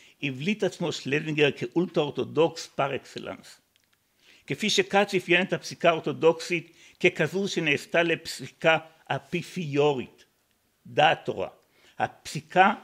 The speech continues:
לא מכוח הכתוב ולא על פי הפסיקה הרבנית לדורותיה,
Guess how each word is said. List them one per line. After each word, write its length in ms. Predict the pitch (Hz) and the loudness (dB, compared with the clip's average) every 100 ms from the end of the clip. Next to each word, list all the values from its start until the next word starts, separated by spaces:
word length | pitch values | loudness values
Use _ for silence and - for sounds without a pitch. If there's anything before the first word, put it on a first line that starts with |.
| _ _ - | _ _ -6
לא 220 | 139 208 | 0 2
מכוח 420 | 247 202 220 190 | 2 6 8 8
הכתוב 640 | 165 - 147 180 185 226 - _ _ _ _ | 4 -2 4 8 8 8 -4 _ _ _ _
ולא 260 | 147 170 240 | -6 0 2
על 80 | 240 | 2
פי 180 | 240 208 | 2 0
הפסיקה 400 | - 202 196 190 | -2 0 6 6
הרבנית 500 | 175 160 180 196 175 | 6 2 2 0 -2
לדורותיה, 680 | 156 147 143 - 196 226 | -4 -4 -4 0 2 2